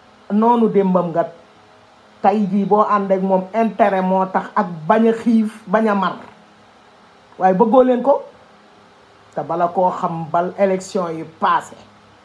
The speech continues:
ba mu gis ni la mu yaakaaroon ni dana ko am ci député, amu ko. Inch'Allah. Amadou moo la gën a xam li xew. Yow da ngay xaste.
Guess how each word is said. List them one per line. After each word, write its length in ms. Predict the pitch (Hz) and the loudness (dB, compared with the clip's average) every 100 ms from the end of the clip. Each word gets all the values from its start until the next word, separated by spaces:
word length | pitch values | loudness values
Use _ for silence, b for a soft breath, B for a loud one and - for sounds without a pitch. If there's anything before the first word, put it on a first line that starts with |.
| _ _ _ _ _ | _ _ _ _ _
ba 120 | 175 196 | -4 0
mu 220 | 220 180 | 0 2
gis 200 | 247 247 | 0 2
ni 180 | 202 - - _ _ - | 0 -2 -12 _ _ -2
la 180 | 208 226 | 2 4
mu 100 | 240 | 4
yaakaaroon 720 | 233 233 233 214 208 208 202 | 4 2 4 2 2 0 -2
ni 100 | 190 | 0
dana 240 | 196 220 220 | 2 2 2
ko 220 | 226 - | -2 0
am 220 | 226 202 | 0 2
ci 100 | 214 220 226 - - - | 2 2 2 -2 -20 -12
député, 440 | 180 - 220 - - - | 0 0 0 -4 -10 -2
amu 200 | 214 220 | 0 0
ko. 120 | - - - _ - - - - - - - | -2 -16 -20 _ -20 -20 -20 -20 -20 -20 -6
Inch'Allah. 540 | 202 196 196 165 139 - - - _ _ - - - | -6 -2 -2 -2 -4 -10 -18 -20 _ _ -20 -14 2
Amadou 400 | 247 285 294 285 | 2 2 -2 -2
moo 180 | 302 311 | 0 2
la 100 | 302 | 2
gën 180 | 320 311 | 2 0
a 60 | |
xam 200 | 311 294 | 2 0
li 80 | 269 | 0
xew. 220 | 208 170 - - _ _ _ _ - _ _ _ _ _ _ _ _ _ _ _ _ _ _ _ _ _ _ _ _ _ _ _ _ _ 208 | -2 -4 -8 -18 _ _ _ _ -20 _ _ _ _ _ _ _ _ _ _ _ _ _ _ _ _ _ _ _ _ _ _ _ _ _ -4
Yow 100 | 226 | 0
da 80 | 285 | 2
ngay 160 | 330 | 2
xaste. 380 | 294 269 - | 0 -4 -6